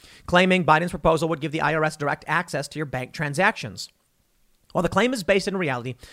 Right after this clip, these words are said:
it gets many of the facts wrong. The claim's assertion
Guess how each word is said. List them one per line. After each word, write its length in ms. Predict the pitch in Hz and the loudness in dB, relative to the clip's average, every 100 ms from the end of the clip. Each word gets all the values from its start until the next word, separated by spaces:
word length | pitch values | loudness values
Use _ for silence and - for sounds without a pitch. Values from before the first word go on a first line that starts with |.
| - - | -20 -8
it 40 | 170 | -4
gets 140 | 180 | 0
many 140 | 202 196 | 2 2
of 60 | |
the 60 | 175 | 0
facts 300 | 165 - - | -2 -4 -6
wrong. 360 | 135 139 95 - _ - - - | -4 -4 -6 -14 _ -20 -14 -8
The 60 | 127 | -4
claim's 440 | 165 202 262 285 | 2 4 2 2
assertion 640 | 269 - 269 277 165 135 | 0 2 2 2 -2 -6